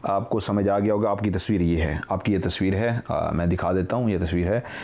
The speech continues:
प्यारे भाई, आपका कोई भी इशू नहीं है, अल्लाह ताला की तरफ से, अल्लाह ताला के ज़ात से मदद मांगी, अल्लाह ताला की ज़ात से ही हमने मदद मांगनी होती है, उससे दुआएं कीजिए, ज़्यादा से ज़्यादा माँ बाप से कहिए, आपके लिए दुआ कीजिए, आपके साथ जादू जिन्नात का कोई भी मसला नहीं है। हसद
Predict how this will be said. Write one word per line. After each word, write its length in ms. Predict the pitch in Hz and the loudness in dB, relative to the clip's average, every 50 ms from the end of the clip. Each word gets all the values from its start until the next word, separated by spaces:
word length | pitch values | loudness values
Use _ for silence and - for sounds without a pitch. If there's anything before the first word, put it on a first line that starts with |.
| - - | -10 -6
प्यारे 180 | - 95 98 101 | -2 0 0 2
भाई, 160 | 101 98 101 | 2 2 2
आपका 200 | 92 87 - 101 | 0 0 0 -4
कोई 300 | 92 - - 95 98 101 | -4 -2 0 2 2 2
भी 180 | 92 90 92 98 | 4 4 2 2
इशू 180 | 92 - - | 2 2 2
नहीं 160 | 101 98 98 98 | 2 2 2 2
है, 60 | 95 | 2
अल्लाह 220 | 90 101 98 98 | 2 2 0 0
ताला 200 | 95 95 90 95 | 0 0 0 2
की 100 | 92 98 | 2 2
तरफ 200 | 92 101 98 90 | 0 0 -2 -2
से, 120 | - - 104 | 0 0 0
अल्लाह 180 | 101 98 95 | 2 2 0
ताला 160 | 92 95 87 | 0 0 -2
के 240 | 85 - - 90 87 | -2 -2 -2 0 0
ज़ात 160 | 90 90 87 | 2 0 0
से 140 | 87 - 87 | -2 -2 -2
मदद 240 | 85 82 87 101 101 | 0 2 2 2 2
मांगी, 360 | 107 104 101 98 95 98 101 | 2 2 2 2 2 2 2
अल्लाह 160 | 92 90 90 | 2 2 0
ताला 200 | 87 90 90 90 | 0 0 0 0
की 360 | 90 90 - - - - - 87 | -2 -2 -6 -10 -8 -4 -2 0
ज़ात 320 | 82 85 101 101 104 95 | 2 2 2 2 2 0
से 140 | - - 107 | -2 0 0
ही 100 | 113 110 | 2 2
हमने 180 | 107 104 104 | 2 2 2
मदद 220 | 101 101 101 101 98 | 2 2 2 2 2
मांगनी 260 | 101 98 98 101 104 | 2 2 2 2 2
होती 220 | 101 92 - 104 | 0 0 0 0
है, 80 | 104 101 - - - - - - - - | 0 0 -2 -6 -8 -8 -10 -6 -4 -4
उससे 240 | 170 - - 175 139 | -2 0 0 0 0
दुआएं 360 | 101 90 110 110 117 135 127 | 0 0 0 0 0 0 0
कीजिए, 320 | 113 120 113 110 110 113 | 0 2 2 2 2 2
ज़्यादा 320 | 107 98 101 101 101 107 107 | 2 2 2 2 2 2 2
से 120 | 104 110 | 2 2
ज़्यादा 200 | 107 101 101 107 | 2 4 4 4
माँ 200 | 104 98 92 95 | 2 2 2 2
बाप 140 | 98 98 98 | 2 2 0
से 140 | - - 98 | -2 -4 -2
कहिए, 220 | - 98 95 98 | 0 2 2 2
आपके 200 | 92 - - 101 | 2 0 0 0
लिए 80 | 95 92 | 2 2
दुआ 220 | 87 95 98 92 | 2 2 2 0
कीजिए, 240 | 85 - 90 90 95 | 2 2 2 2 2
आपके 160 | 87 - 92 | 2 0 0
साथ 120 | 87 92 87 | 0 2 2
जादू 340 | 85 92 95 92 92 98 | 2 2 2 2 2 2
जिन्नात 360 | 92 87 90 87 90 90 87 - | 2 2 2 2 2 0 0 -2
का 120 | - 104 | -4 -4
कोई 380 | 95 - - - 92 98 101 98 | -4 -2 -2 0 2 2 2 0
भी 380 | 87 - - - - 110 113 110 | 0 -2 -6 -4 -2 0 2 2
मसला 340 | 92 82 - - - 73 | 0 0 -2 -4 -6 -4
नहीं 280 | 71 69 65 76 76 73 | -4 -4 -2 -2 0 -2
है। 100 | - - - - - - - - - - - - - - - - - - - - - - - - - - - - - - - | -2 -4 -6 -10 -12 -12 -12 -12 -14 -14 -14 -16 -16 -18 -20 -20 -20 -20 -20 -20 -20 -20 -20 -20 -20 -20 -20 -20 -14 -6 -4
हसद 360 | 127 131 - - 165 135 123 | -4 -2 0 0 0 0 0